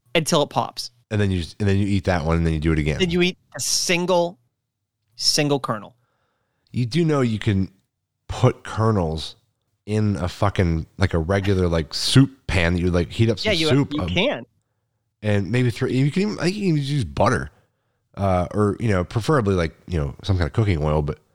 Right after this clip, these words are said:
Speaker 1: Yeah.
Speaker 2: yeah, you could just throw
Speaker 1: Yeah.
Speaker 2: it in there. Actually, if you use, uh,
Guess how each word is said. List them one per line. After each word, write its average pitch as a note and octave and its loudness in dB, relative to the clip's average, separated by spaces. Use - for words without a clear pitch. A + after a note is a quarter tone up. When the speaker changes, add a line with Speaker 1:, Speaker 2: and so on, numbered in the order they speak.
Speaker 1:
Yeah. A3 0
Speaker 2:
yeah, B2+ 2
you C#3 0
could E3 4
just C#3+ -2
throw G#3 0
Speaker 1:
Yeah. D3+ 2
Speaker 2:
it D3 2
in D#3+ 2
there. G2 -2
Actually, D#3 0
if G#2+ -2
you D3 2
use, A2 0
uh, D#2 2